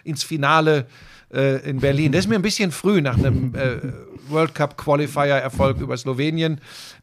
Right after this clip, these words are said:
die nicht ihren besten Tag hatten. Und trotzdem ist mir das so lieber, ich hab mir da lange Gedanken drum gemacht. Äh, ist das nicht vielleicht sogar besser für die Slowenen,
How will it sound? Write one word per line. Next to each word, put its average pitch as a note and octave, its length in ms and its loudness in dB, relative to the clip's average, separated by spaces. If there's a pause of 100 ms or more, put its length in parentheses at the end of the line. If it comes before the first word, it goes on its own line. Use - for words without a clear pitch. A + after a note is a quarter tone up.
die C#3+ 120 -2
nicht D#3 140 0
ihren D3+ 160 0
besten D3 320 -2
Tag C#3+ 260 -2
hatten. G2 260 -10 (440)
Und D#3+ 180 -2
trotzdem G3+ 380 2
ist E3 140 -4
mir F3+ 140 2
das E3+ 160 0
so D#3 160 0
lieber, F3+ 260 0
ich D3+ 80 -4
hab F3 80 -8
mir E3 80 -4
da D#3 60 -4
lange F#3+ 240 -6
Gedanken E3+ 320 -6
drum G#2+ 180 -12
gemacht. - 400 -16 (480)
Äh, B2 240 -2
ist D3 160 -6
das - 300 -2 (320)
nicht D3 220 -8
vielleicht D3+ 300 -2
sogar C#3+ 200 0
besser D#3 360 -4 (360)
für - 160 -8
die C#3+ 80 -6
Slowenen, D3 640 -2